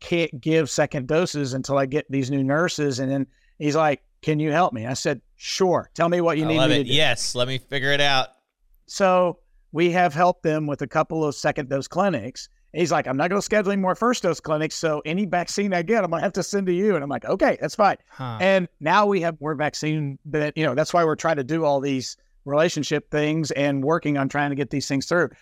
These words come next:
Speaker 1: I have more work ahead of me than what I probably realized, but making these connections is really key. Now, I will tell you, I'm gonna take this,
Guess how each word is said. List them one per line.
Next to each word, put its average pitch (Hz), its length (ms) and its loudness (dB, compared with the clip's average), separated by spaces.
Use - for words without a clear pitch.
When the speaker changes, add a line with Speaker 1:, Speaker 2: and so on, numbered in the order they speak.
Speaker 1:
I 156 140 2
have 196 180 2
more 165 280 0
work 180 260 0
ahead 147 280 2
of 143 60 -6
me 139 320 -2
than 147 160 -2
what 143 160 2
I 139 140 2
probably 143 380 2
realized, 127 680 0
but 165 260 0
making 208 340 2
these 214 160 0
connections 156 680 -2
is 127 140 -4
really 139 260 2
key. 165 380 2
Now, 165 380 4
I 156 120 2
will 175 220 0
tell 175 260 0
you, 131 140 0
I'm 143 120 0
gonna 151 160 0
take 156 340 -2
this, - 440 -4